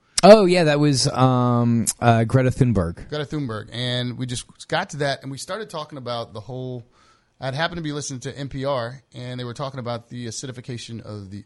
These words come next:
Speaker 2: oceans.
Speaker 1: Right.
Speaker 2: Um, and it's relate to carbon. And I'm like, "What the, why is it?"
Speaker 1: And it's also
Speaker 2: what's,
Speaker 1: what's destroying
Speaker 2: I'm like, "What
Speaker 1: the
Speaker 2: is the, what's the link between carbon dioxide and the acidification of the, or, uh, of the ocean?" And then it clicked.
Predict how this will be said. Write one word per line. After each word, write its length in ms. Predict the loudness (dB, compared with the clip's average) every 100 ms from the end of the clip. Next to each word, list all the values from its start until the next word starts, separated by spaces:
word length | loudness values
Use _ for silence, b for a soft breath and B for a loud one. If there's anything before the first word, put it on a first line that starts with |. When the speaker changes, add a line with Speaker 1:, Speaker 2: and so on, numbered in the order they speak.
| -14
Speaker 2:
oceans. 480 | -16 -16 -20 -20 -12 -2
Speaker 1:
Right. 320 | 0 0 -4 -12
Speaker 2:
Um, 260 | -12 -10 -10
and 120 | -12
it's 160 | -14 -14
relate 400 | -10 -10 -12 -18
to 80 |
carbon. 400 | -16 -14 -12 -12
And 80 | -12
I'm 80 | -12
like, 140 | -14 -18
"What 160 | -20 _
the, 120 | -20 _
why 200 | -18 -16
is 120 | -4
it?" 40 |
Speaker 1:
And 80 | 0
it's 100 | 2
also 220 | 0 0
Speaker 2:
what's, 180 | 0 0
Speaker 1:
what's 140 | 0 0
destroying 380 | -4 -2 -2
Speaker 2:
I'm 140 | 0 -2
like, 20 |
"What 60 | -2
Speaker 1:
the 40 |
Speaker 2:
is 120 | -4 -8
the, 120 | -10
what's 280 | -10 -12 -12
the 160 | -12 -12 -12 -12
link 280 | -8 -8 -10 -14
between 540 | -16 -12 -10 -10 -12 b b b b b
carbon 300 | -4 -2 0
dioxide 720 | 2 2 0 -4 -4 -4 -8 -12 _
and 480 | -12 -8 -8 -6 -6
the 60 | -6
acidification 680 | -8 -12 -12 -12 -12 -12
of 80 | -14
the, 60 | -10
or, 240 | -10 -10 _
uh, 40 | -8 -8 -10
of 100 | -12
the 80 | -8
ocean?" 340 | -8 -6 -10 -12
And 140 | -10 -8
then 140 | -8
it 100 | -10 _
clicked. 460 | -16 -10 -10 -12